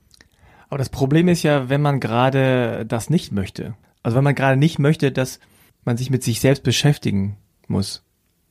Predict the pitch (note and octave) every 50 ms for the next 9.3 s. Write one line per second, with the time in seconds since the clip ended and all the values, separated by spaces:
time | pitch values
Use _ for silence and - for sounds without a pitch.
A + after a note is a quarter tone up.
0 | _ - A#2 A2+ A#2+ B2 C3+ D3 B2 A2 F#2+ G2 - - C3 - - - G#2+ A2
1 | A2+ A2 A2 A2 A2+ A2+ A2 G#2+ G#2 - - - A#2 - - _ A2+ A2 G#2+ G#2+
2 | A2 G#2 - D#3+ D3 A#2 G#2 A2+ - A#2 G#2 G2 G2+ G2+ - _ - A#2+ B2+ D3+
3 | C3+ - - - - - F2 E2+ E2 - E2 E2+ E2 G2+ - - - - _ _
4 | _ _ _ _ _ - G#2 A2 B2 B2 C3 C3+ B2+ A#2 A2 G#2 D#2+ F2 G#2+ G#2
5 | A2 B2+ C3+ B2 A#2+ A2 G#2+ G#2 - - G2+ - - G#2+ G#2+ A2 G2+ - A2+ A#2
6 | A#2+ C3 B2+ A2+ G2 G2+ A2 A2 A2 A2 A2 G#2 - A2+ A2 G#2 - B2+ B2 C3
7 | A#2 A2 A2 A2 A2 A2+ A2+ - - - - - - - - - - _ - -
8 | _ _ _ _ - A#2 A#2 - - - C3 A#2+ A#2+ B2 B2 B2 A#2+ - - A#2
9 | A#2+ A2 B2 A#2+ A#2 A2+